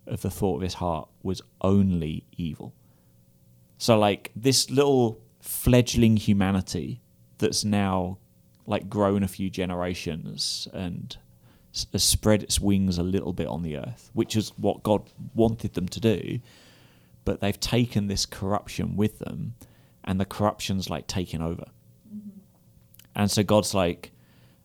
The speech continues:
Speaker 1: again, initiating, and God's like, "I'm gonna have to do something about it." And this is part of, uh, 'cause these first, like, ten chapters of Genesis are a microcosm of the whole story,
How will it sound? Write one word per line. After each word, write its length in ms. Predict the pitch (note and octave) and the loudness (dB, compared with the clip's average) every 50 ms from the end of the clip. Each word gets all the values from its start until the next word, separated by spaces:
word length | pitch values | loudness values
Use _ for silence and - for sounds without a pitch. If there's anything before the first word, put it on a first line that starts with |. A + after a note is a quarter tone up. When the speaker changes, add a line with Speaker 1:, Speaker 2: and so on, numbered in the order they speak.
| _ _ - | _ _ -2
Speaker 1:
again, 400 | G2+ G2 C3+ B2+ A#2 G2 F#2 F#2+ | 2 6 6 6 6 6 4 2
initiating, 960 | F#2 G#2 A2+ A#2 - - A2 F#2+ F#2 - - F#2 F2 D#2+ B1 - - - - | 2 2 2 2 2 2 2 0 0 0 -2 -2 -2 -4 -4 -8 -10 -12 -8
and 140 | - G2 G2 | -6 -4 -2
God's 240 | - G#2+ G#2 - G#2 | 0 0 0 0 0
like, 200 | F#2+ F#2 - - - | 0 -2 -2 -2 -2
"I'm 80 | F#2+ | 0
gonna 100 | G2 G2 | 0 0
have 120 | G2 F#2+ - | 0 0 0
to 80 | G#2 G2 | -2 -2
do 40 | |
something 220 | F2+ - F#2 F2+ F2 | 0 0 -2 -2 -2
about 280 | D#2+ E2 E2+ E2 E2 D#2 - | -2 -2 -2 -2 -2 -4 -8
it." 120 | - - - _ _ _ - | -10 -14 -16 _ _ _ 0
And 160 | - A#2+ B2+ | 2 4 6
this 180 | C#3+ F3+ - - | 6 6 6 6
is 100 | F#3 - | 2 4
part 400 | - - - - C3 C3+ C3 D#2 | 4 4 4 4 4 2 2 0
of, 160 | A2 - - - | -2 -6 -4 -4
uh, 80 | C3+ C3+ | -4 -2
'cause 280 | - - C#3 B2+ B2+ | 0 0 0 0 2
these 200 | F3 F3 F3 E3+ | 0 0 0 0
first, 400 | - - C3 B2+ B2 A#2 - - | 0 0 2 2 2 2 0 -2
like, 160 | G2 F#2 - | -4 -4 -6
ten 220 | - - G#2+ F#2+ F#2+ | -6 -4 -4 -4 -4
chapters 340 | - G#2 F#2+ - - - G2 | -4 -4 -6 -6 -6 -6 -6
of 80 | F2+ | -4
Genesis 540 | - F#2+ F2 F#2 F2+ - - E2 - - - | -2 -2 -2 0 -2 -4 -4 -6 -6 -6 -4
are 80 | F2 F2 | -4 -2
a 40 | |
microcosm 760 | F#2+ F#2+ F#2 F#2 F#2 - - - F2+ - F#2 E2+ F#2 G2+ D#2+ | -2 0 -2 -2 -4 -6 -10 -12 -8 -4 -4 -4 -4 -4 -6
of 100 | D#2+ D#2 | -6 -6
the 80 | - E2+ | -6 -4
whole 500 | - - F#2 F2+ F2+ F2+ F2+ F#2 F#2+ - - - _ _ - | -2 0 2 2 2 2 0 -2 -4 -8 -10 -16 _ _ -12
story, 520 | - - - G#2 E2+ F2 - - A2+ A2+ | -10 -4 0 0 0 0 -2 -6 -10 -12